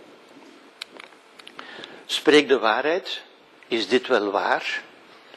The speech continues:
De waarheid in de zin van wijsheid, niet, niet een filosofische waarheid natuurlijk. Ja, of geen wet-,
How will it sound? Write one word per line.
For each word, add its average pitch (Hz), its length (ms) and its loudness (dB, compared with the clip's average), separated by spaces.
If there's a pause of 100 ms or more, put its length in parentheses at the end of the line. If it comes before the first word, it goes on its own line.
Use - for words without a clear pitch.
(560)
De 120 80 -8
waarheid 131 520 2
in 117 100 -2
de 95 100 -8
zin 120 260 0
van 110 220 -2
wijsheid, 113 540 2
niet, 120 320 -4
niet 135 200 2
een 120 100 2
filosofische 113 760 0
waarheid 113 380 -2
natuurlijk. 117 560 -8 (280)
Ja, 113 100 -6
of - 140 -10
geen 117 220 -4
wet-, - 240 -2